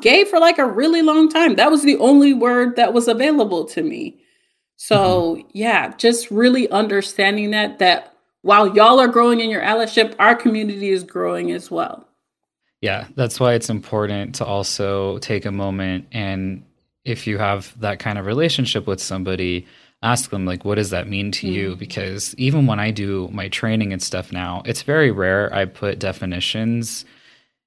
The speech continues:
Speaker 2: in what I'm saying. I'll give it s-, something, like, loosely just to give us something to, you know, work from as a foundation, but understanding that because of intersectionality, someone's geographical location, their age, things like that,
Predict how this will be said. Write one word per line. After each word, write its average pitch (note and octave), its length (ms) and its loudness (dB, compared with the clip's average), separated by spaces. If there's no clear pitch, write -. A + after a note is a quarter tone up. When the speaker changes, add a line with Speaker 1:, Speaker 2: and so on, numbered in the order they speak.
Speaker 2:
in A2+ 160 0
what G#2 160 0
I'm F#2+ 120 -4
saying. G#2+ 800 -2
I'll A2+ 160 0
give C3+ 180 4
it B2 160 2
s-, - 280 -14
something, C3+ 460 2
like, G2+ 180 -4
loosely A#2 600 0
just A2+ 220 -4
to G#2 60 -8
give F#2+ 180 -2
us F#2 160 -2
something F#2 760 -6
to, F2 420 -6
you G2 100 -8
know, E2+ 160 -6
work G2+ 360 -2
from D3+ 380 0
as G#2 200 -4
a F2+ 60 -4
foundation, G#2 760 -2
but - 120 -6
understanding G2 720 -4
that F2 240 -6
because F#2 300 -6
of F2+ 100 -4
intersectionality, F#2+ 1300 -4
someone's F#2+ 340 -6
geographical A2+ 640 0
location, F2 520 -6
their F#2+ 180 -8
age, A2 340 0
things F#2 260 -8
like G2+ 180 -6
that, A#2+ 300 0